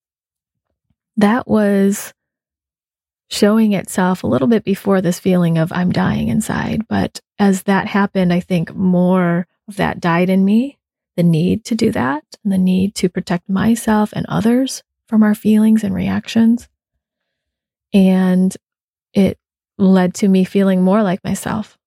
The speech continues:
and more assertive and also feeling more aligned with the present moment, where I'm making choices that reflect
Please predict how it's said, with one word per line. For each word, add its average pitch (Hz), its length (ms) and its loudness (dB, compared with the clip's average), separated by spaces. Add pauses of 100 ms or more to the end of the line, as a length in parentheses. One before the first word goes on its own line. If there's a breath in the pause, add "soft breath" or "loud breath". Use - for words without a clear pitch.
(380)
and 196 140 2
more 180 180 2
assertive 190 640 -2 (1600 loud breath)
and 202 120 2
also 208 460 0
feeling 196 760 0 (220)
more 190 280 4
aligned 196 540 2
with 208 300 0
the 196 100 -4
present 190 300 0
moment, 185 440 0 (140)
where 202 160 0
I'm 196 180 4
making 196 320 0
choices 190 880 -2 (920)
that 185 640 0 (1200)
reflect 208 720 0